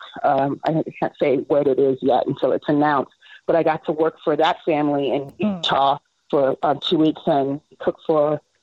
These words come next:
Speaker 1: the, um, the whole crew and stuff. So that was cool. So it was just like, I, I, I got to go back to basics. I didn't get to be, like, overwhelmed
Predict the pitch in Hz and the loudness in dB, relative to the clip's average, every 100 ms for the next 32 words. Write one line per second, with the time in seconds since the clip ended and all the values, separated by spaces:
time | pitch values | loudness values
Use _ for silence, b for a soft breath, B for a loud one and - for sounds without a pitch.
0 | _ 170 160 147 - 139 147 143 139 127 | _ 0 2 2 2 2 2 0 -2 -4
1 | - - _ _ _ 175 165 160 - - | -8 -12 _ _ _ -4 0 0 0 2
2 | 220 190 - - 143 - 160 160 160 151 | 2 2 0 -2 -2 0 0 0 0 -2
3 | - 151 156 156 185 165 180 196 202 202 | -4 -2 -2 -2 0 2 2 0 0 0
4 | 175 - b b - 180 - 180 180 180 | 0 -4 b b -4 -2 0 -2 -2 -2
5 | 190 220 208 - 214 180 180 165 143 - | -2 0 -2 -4 -4 -2 0 -2 -2 -6
6 | 165 147 143 113 - 143 143 165 180 170 | -4 -4 -4 -8 -4 -4 -2 0 0 2
7 | 165 - - 160 156 151 147 - 165 160 | -2 -2 -6 -2 0 2 0 0 0 2
8 | 165 147 147 143 143 | 0 2 0 -2 -6